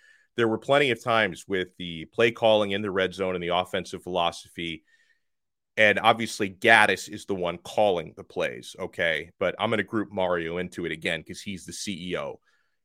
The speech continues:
It looked like Miami was playing not to lose instead of playing to win. Sometimes you have to take more risks and more shots when you're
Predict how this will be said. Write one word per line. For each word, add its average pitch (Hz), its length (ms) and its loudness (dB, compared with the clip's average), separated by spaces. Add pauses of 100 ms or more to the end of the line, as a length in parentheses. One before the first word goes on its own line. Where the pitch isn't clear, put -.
(140)
It 113 80 2
looked 139 320 6
like 127 180 6
Miami 107 400 4
was 87 180 -8
playing 92 480 0
not 90 280 -2
to 92 80 -12
lose 80 500 -10 (100)
instead 92 380 -6
of - 100 -16
playing 82 340 -8
to - 120 -20
win. 58 260 -12 (1040)
Sometimes 113 520 -2
you 90 100 -10
have 95 180 2
to 82 80 -18
take 90 300 -2
more 87 160 -2
risks 85 420 -6
and 90 140 -10
more 90 220 -2
shots - 520 -2
when 90 220 -4
you're 85 220 -2